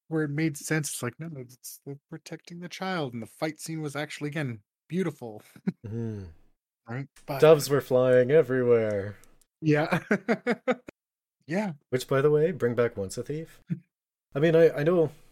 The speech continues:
Speaker 2: I'm kinda torn here because, I mean, fundamentally, I enjoyed my watching experience, but I also see a lot of problems with the film itself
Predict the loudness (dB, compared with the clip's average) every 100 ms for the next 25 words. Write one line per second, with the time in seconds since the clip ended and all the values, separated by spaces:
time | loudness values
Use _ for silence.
0 | -20 -14 -6 0 0 2 0 0 -2 -6
1 | -8 -8 -6 -6 -8 -12 -12 -4 -2 -2
2 | -2 -2 -2 -4 -4 -4 -4 -4 -6 -4
3 | -6 -6 -8 -10 -10 -12 -12 -10 -10 -12
4 | -10 -6 -4 -4 -4 -6 -4 -4 -6 -10
5 | -18 _ _ _ _ _ -20 _ _ -2
6 | 2 2 2 -4 -6 -6 -12 -10 -10 -10
7 | -10 -10 -10 -12 -20